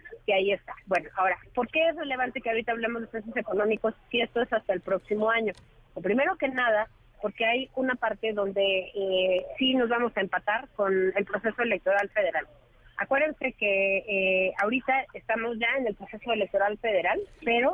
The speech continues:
todavía, pues, obviamente no empiezan las campañas, esas empiezan en marzo. Sin embargo, pues, las precampañas están del veinte de noviembre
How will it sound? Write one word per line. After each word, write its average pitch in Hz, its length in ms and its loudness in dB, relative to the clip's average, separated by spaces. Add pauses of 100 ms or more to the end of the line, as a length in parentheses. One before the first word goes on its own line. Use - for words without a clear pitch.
todavía, 226 720 2
pues, - 160 -10
obviamente 214 420 0
no 208 100 -2
empiezan 190 300 -6
las 190 120 -2
campañas, 262 420 0
esas 240 260 -6
empiezan 226 480 -2
en 233 120 0
marzo. 262 280 -2 (500)
Sin 208 140 -6
embargo, 277 380 0
pues, 208 180 -6
las 196 120 -2
precampañas 233 720 -2 (360)
están 220 480 -2
del 196 160 0
veinte 247 240 0
de 269 60 2
noviembre 240 460 2